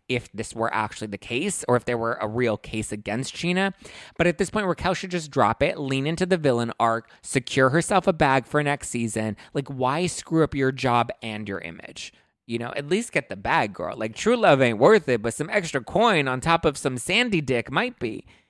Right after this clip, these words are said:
You know what I mean? A little bag on top of the sandy dick, and you get to, like, just have a good old time. Sex on the beach, like, let's get it. But we'll see what happens. I will keep you guys posted because as of right now, it does look messy, and I know production's scrambling to figure out what they're actually gonna do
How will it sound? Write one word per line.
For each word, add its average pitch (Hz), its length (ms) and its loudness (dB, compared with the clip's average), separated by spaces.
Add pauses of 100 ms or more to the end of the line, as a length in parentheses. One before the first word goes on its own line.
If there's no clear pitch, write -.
(120)
You 180 120 -8
know 185 100 -2
what 185 80 -4
I 190 100 -4
mean? 202 300 -6 (440)
A 156 40 -10
little 160 140 -2
bag 180 460 0 (340)
on 127 100 -6
top 156 180 -4
of 135 60 -4
the 123 80 -4
sandy 165 320 -4
dick, 180 380 -2 (180)
and 117 80 -6
you 123 80 -4
get 143 120 -4
to, 151 100 -8
like, 120 160 -2
just - 160 -12
have 139 180 -6
a 147 60 -6
good 156 160 -4
old 151 160 -4
time. 175 420 -6 (100)
Sex - 320 -12
on 170 100 -10
the 151 60 -10
beach, 170 360 -8
like, - 160 -8
let's 180 160 -8
get 175 180 -4
it. - 160 -8 (680)
But 104 260 -8 (800)
we'll 147 140 0
see 165 140 -4
what 147 100 0
happens. 135 300 2
I 143 80 4
will 160 200 2
keep 170 200 -8
you 160 80 -8
guys 143 160 0
posted 107 560 -4
because 117 280 -6
as 127 200 0
of 123 80 -2
right 127 160 2
now, 127 100 0
it 117 140 -2
does 120 180 0
look 113 160 -4
messy, 107 300 -2
and 117 100 -2
I 107 80 -2
know 104 180 2
production's 104 540 -2
scrambling 101 380 -4
to 98 60 -8
figure 95 180 -4
out 92 100 0
what 90 160 -4
they're 92 80 -2
actually 82 300 -6
gonna 85 160 -8
do - 100 -12